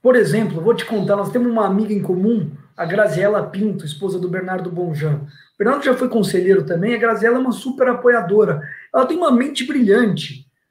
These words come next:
que se conecta com o mundo das artes, e a gente acredita na Santa Fé que a arte salva vidas. Então,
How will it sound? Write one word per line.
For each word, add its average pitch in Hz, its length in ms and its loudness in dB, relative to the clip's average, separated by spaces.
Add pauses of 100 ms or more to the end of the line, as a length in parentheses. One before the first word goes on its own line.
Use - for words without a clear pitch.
(140)
que - 100 -12
se 190 120 -4
conecta 226 400 -4
com - 120 -6
o 196 40 0
mundo 208 240 0
das 175 260 -2
artes, 170 720 -2 (300)
e 170 60 -4
a - 20 0
gente 196 180 0
acredita 202 320 -2
na 208 80 0
Santa 185 320 -4
Fé 208 220 -2
que 214 180 -2
a 196 80 0
arte 208 400 -2
salva 208 300 0
vidas. 165 640 -4 (380)
Então, 226 520 0